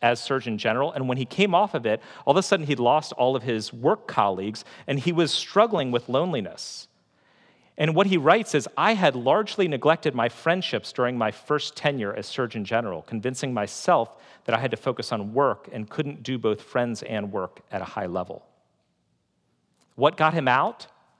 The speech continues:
What hi-, got him out was relationships. He writes this, for me, it took more than a year of struggling with the pain and shame of loneliness, but I eventually found my footing.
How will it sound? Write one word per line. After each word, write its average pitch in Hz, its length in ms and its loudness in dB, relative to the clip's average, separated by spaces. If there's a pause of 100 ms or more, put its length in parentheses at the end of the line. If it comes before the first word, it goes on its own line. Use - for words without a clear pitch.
(100)
What 135 180 2
hi-, 160 240 -4
got 139 220 2
him 117 180 -6
out 123 260 -8
was 104 240 -6
relationships. 95 760 -8
He 117 100 -6
writes 107 300 -4
this, - 480 -6 (960)
for 143 140 0
me, 175 240 4
it 190 100 0
took - 200 -6
more 135 200 0
than 160 160 -2
a 156 60 -4
year 120 200 0
of 98 120 -4
struggling 135 560 0
with 104 120 -10
the 98 60 -6
pain 127 380 -6
and 110 100 -4
shame 117 240 -4
of 98 140 -6
loneliness, 101 500 -4
but 101 140 -6
I 101 80 2
eventually 107 420 -2
found 110 380 -4
my 95 120 -4
footing. 87 440 -12